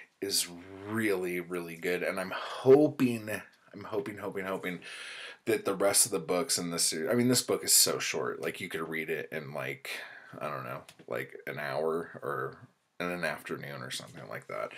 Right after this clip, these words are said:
Um, I read it while I was making dinner, and, um, finished reading it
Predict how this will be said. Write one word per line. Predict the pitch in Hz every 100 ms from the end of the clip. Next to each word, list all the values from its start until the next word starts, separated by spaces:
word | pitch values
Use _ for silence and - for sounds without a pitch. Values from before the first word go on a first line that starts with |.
| - - - - -
Um, | - 87 82 - 78 87 87 - -
I | 98
read | 95 87 85
it | 87 -
while | 85 82
I | 85
was | 80 82
making | 80 - 76
dinner, | 73 69 - - - - _ _ _ _ _ _ _ _ _ - - - - -
and, | 95 80 -
um, | 82 78 60 135 87 92 _ _ _ -
finished | - - 95 82 - -
reading | 78 82 85 82 80
it | 76 -